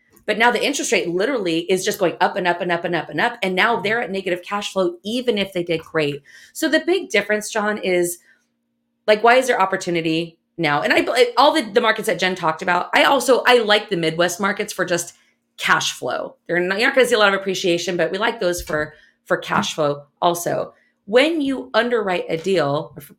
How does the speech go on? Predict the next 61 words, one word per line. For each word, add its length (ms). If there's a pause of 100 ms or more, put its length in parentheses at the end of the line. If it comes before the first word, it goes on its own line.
(120)
people, 200
if 120
they 80
don't 120
know 60
what 80
underwrite 300
means, 200
like, 120
when 160
you 120
do 80
a 40
financial 400
analysis 580
on 100
a 60
deal, 260
you're 140
analyzing 420
a 60
deal, 180
is 120
how 60
much 180
you 40
can 120
pay 240
for 240
it, 200 (320)
you 200
are 180
gonna 160
take 260
into 200
account 420
how 160
much 240
interest 340
rates 200
are 340 (260)
right 360
now. 480 (400)
One 200
of 60
the 80
big 240
shifts, 420
like, 160
we're 260 (260)
right 160
in 40
the 60
process 320
of 60
doing 180
a 60
forty-eight 420
unit 240
right 160
now 380